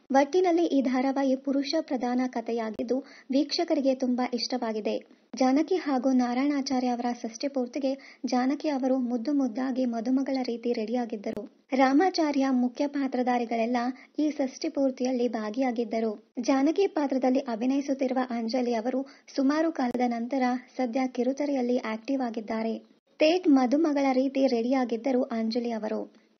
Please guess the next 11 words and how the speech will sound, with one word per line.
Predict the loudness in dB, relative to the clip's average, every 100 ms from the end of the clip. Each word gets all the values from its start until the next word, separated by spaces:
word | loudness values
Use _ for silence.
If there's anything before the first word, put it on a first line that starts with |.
| 4
ಸದ್ಯ | 6 6
ಧಾರಾವಾಹಿಯಲ್ಲಿ | 4 4 2 2 4 4 4 2
ಈ | 2 0
ಷಷ್ಠಿ | 0 -2 -4 -4
ಪೂರ್ತಿ | 0 0 0 -2
ಎಪಿಸೋಡ್ | -2 -2 0 0 0
ಮುಕ್ತಾಯವಾಗಿದೆ. | -2 -4 -2 -2 -2 -4 -4 -2 -4 -6 _ _ _ 0
ಪಿಂಕ್ | 2 4 4
ಮತ್ತು | 4 4
ನೇರಳೆ | 4 4 4 4
ಬಣ್ಣದ | 4 2 2